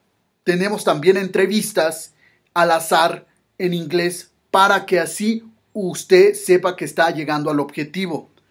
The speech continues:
Contamos con, ah, evaluaciones cada dos semanas escritas y habladas para que así podamos garantizar que usted está llegando al objetivo en tiempo y forma.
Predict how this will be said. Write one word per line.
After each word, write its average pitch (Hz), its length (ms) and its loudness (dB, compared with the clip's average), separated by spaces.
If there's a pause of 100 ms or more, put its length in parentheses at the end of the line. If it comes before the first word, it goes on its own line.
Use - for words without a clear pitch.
(320)
Contamos 208 500 0
con, 214 460 -4 (120)
ah, 143 460 -2
evaluaciones 180 840 0
cada 190 240 4
dos 175 180 -2
semanas 175 480 -2
escritas 190 600 -4
y 214 40 2
habladas 151 540 -2
para 143 260 -4
que - 80 -10
así 147 240 -8
podamos 156 400 -6
garantizar 147 680 -6
que 151 80 -14
usted 175 280 -6
está 165 320 -8
llegando 147 300 -6
al 143 80 -4
objetivo 156 560 -6 (300)
en 110 200 -2
tiempo 143 540 -6
y 147 140 -16
forma. 156 500 -6